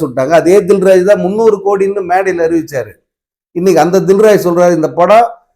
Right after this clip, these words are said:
எனக்கு மிகப்பெரிய தலைவலி, இது இ-, தெ-, தெலுங்குல வந்து பிரேக் even கூட வரல,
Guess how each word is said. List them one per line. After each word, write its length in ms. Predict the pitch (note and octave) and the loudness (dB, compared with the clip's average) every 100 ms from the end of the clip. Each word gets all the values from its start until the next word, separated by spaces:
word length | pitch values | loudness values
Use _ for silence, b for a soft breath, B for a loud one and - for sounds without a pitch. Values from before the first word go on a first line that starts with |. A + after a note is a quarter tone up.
| _ | _
எனக்கு 300 | E3 F3 D#3 | -4 -2 0
மிகப்பெரிய 680 | D#3+ F3 F#3 G3+ G#3+ A3 F3 | 0 -2 -2 0 2 2 0
தலைவலி, 400 | E3 F3+ F3 D#3+ | 2 2 2 0
இது 420 | D3+ G#3 G3+ D#3 | 2 0 0 -2
இ-, 360 | D3+ D#3+ D3 D3+ | -2 -2 -4 -6
தெ-, 200 | D3+ C#3 | -4 -4
தெலுங்குல 400 | D3 F#3 G3+ F#3 | -4 -4 -2 0
வந்து 440 | D#3+ D#3 E3+ E3+ C3+ | 0 -2 -2 -2 -4
பிரேக் 340 | D3+ F#3 F3 D#3+ | -2 -2 -2 -4
even 120 | D3+ | -4
கூட 280 | D#3 D#3+ C#3 | -4 -2 -2
வரல, 240 | C#3+ F#3+ | -2 -4